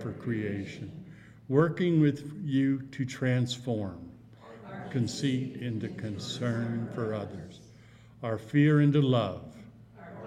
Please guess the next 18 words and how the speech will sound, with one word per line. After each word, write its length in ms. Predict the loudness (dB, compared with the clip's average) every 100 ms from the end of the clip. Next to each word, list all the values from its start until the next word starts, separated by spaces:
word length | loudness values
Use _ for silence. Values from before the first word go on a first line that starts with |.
| -8
violence 580 | -4 -2 -2 -2 -4 -4
into 240 | -4 -4 -6
peace, 600 | -6 -6 -6 -8 -14 -18 -20 -20 -20 -18 -18 -18 -8
brokenness 840 | 0 2 4 2 4 4 2 -2 -2
into 340 | 0 2 0
wholeness. 800 | 2 0 0 -4 -8 -14 -18 -18 -20 -20 -20 -16 -10
Amen. 640 | -6 -6 -6 -8 -8 -10 -14 -16 -18 -20 -20 -20 -20 -20 -20 -20 -20 -20 -18 -18 -18 -10
Too 120 | -4 2
bad 260 | 4 4
Robert 380 | 2 2 2 2
wasn't 400 | 0 -2 -4 -6
here, 320 | -8 -10 -12 -12 -12 -12 -18 -18 -18 -6
given 360 | -4 -2 -4
we, 120 | -4 -6
we're 460 | -8 -10 -10 -10 -4
working 420 | -4 -2 -4 -4
in 160 | -4 -6
Pro-, 240 | -8